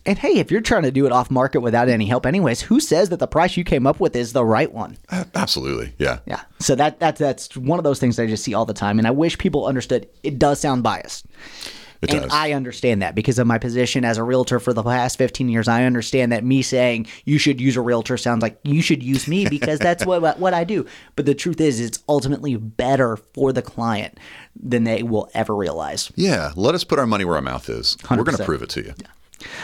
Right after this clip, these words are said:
Speaker 1: All right. Myth number four. And some of these next few myths stem from the technology and the things that exist today and the market and the way that it is. And this one is that you don't need to do anything to prep for sale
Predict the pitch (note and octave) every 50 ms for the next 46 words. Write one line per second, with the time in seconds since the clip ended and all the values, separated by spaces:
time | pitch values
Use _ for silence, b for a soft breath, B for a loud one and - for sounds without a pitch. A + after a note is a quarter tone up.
0 | B B - F3 F3 D3+ C3 - - b b b b b b b b b b -
1 | C#3+ D3 F3+ F#3 - - C3+ C3 B2 B2 B2+ A#2+ A#2+ - - - - - - -
2 | - - - - - - B B B B B B B B B - A#2 B2+ B2 A#2
3 | A#2 - _ - B2+ - - - F3 E3+ E3+ E3+ D#3+ D#3+ D3 D3+ C#3+ C3+ - -
4 | - - - - B2+ B2 A#2 A2 G#2+ G#2+ A2 - - - - - _ - - -
5 | - - - C3+ B2+ B2 A#2 - B2+ A#2+ A#2 A2+ A2 A2 A2 G#2+ B B B B
6 | B B B - - - A#2+ A2+ - - B2 A#2 - B2+ G#2+ G#2 G#2 G#2 G#2+ G#2+
7 | A2 G#2 G2+ G2 G2+ G2 G2+ G2+ - G2+ G2+ G2 G2+ G2 - - E2 - - G2+
8 | - - - G#2+ G#2+ G#2 G2+ G#2 G#2 G#2+ A2 G#2+ G#2+ G#2+ G#2+ G#2 - G#2 G2+ G#2+
9 | G#2 G2+ G2+ G2 G2 G2 G2 G2 G2 G2+ G2 G#2 G#2 G#2+ - - A#2 C3 C3 -
10 | - C3+ B2+ A#2+ G#2+ A2+ A2 - C3+ B2 C#3 D3 C#3 E3+ F#3+ F#3+ G3 G3+ E3+ C3+
11 | A#2+ A#2 A2+ A#2+ B2 B2 B2 A#2 A2 G#2+ G2 - G#2+ G#2+ G2+ - A2+ - - -
12 | - - D3 B2+ E2+ - - - B B B B B B - - - B2+ - -
13 | - - A#2 G#2 G2 D#2+ C2+ C#2+ F2 -